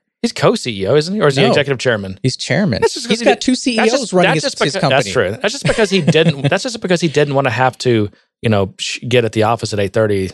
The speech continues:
Speaker 2: I don't think
Speaker 1: anymore.
Speaker 2: Benioff does either. I think
Speaker 1: Yeah.
Speaker 2: he's got other
Speaker 1: Right, 'cause
Speaker 2: ambitions.
Speaker 1: he can get away with it.
Speaker 2: And so I think I, I, uh, I'm gonna make a bold prediction and say that I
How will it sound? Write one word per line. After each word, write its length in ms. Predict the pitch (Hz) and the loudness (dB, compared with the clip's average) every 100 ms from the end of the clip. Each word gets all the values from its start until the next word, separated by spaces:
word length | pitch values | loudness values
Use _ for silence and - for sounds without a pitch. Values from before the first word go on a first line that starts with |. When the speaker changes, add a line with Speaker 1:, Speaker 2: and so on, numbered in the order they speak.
| - | -4
Speaker 2:
I 100 | 143 | 0
don't 140 | 175 | 2
think 160 | 180 170 | 2 0
Speaker 1:
anymore. 220 | 165 170 170 | 0 0 2
Speaker 2:
Benioff 160 | 170 | 2
does 220 | 160 160 | 4 2
either. 220 | 160 202 123 | 2 2 2
I 80 | 120 | 2
think 160 | - | 0
Speaker 1:
Yeah. 20 | 107 | -2
Speaker 2:
he's 100 | 156 | 0
got 220 | 160 - | 0 2
other 180 | 151 165 | 4 4
Speaker 1:
Right, 60 | |
'cause 60 | 151 | 2
Speaker 2:
ambitions. 420 | 143 147 156 113 | 2 2 2 0
Speaker 1:
he 80 | 160 | -2
can 120 | 143 | -2
get 100 | 123 | -4
away 220 | 107 110 | -2 -2
with 120 | 95 85 | -4 -8
it. 120 | 78 - | -14 -8
Speaker 2:
And 120 | - | -6
so 100 | - 127 | 0 0
I 100 | 139 | 0
think 300 | 165 147 - | -2 -4 -2
I, 140 | 131 156 _ _ - | -4 -4 _ _ -10
I, 320 | - 196 233 208 _ | -2 0 0 -2 _
uh, 80 | 170 - | -2 0
I'm 120 | - 175 | 2 2
gonna 160 | 202 | 4
make 160 | 180 165 | 0 0
a 40 | |
bold 320 | 151 135 139 143 | 0 2 2 2
prediction 400 | 151 123 - 113 | 2 2 0 -2
and 120 | 110 | 0
say 220 | - 110 | 0 0
that 160 | 110 98 | 0 -2
I 220 | 113 | -2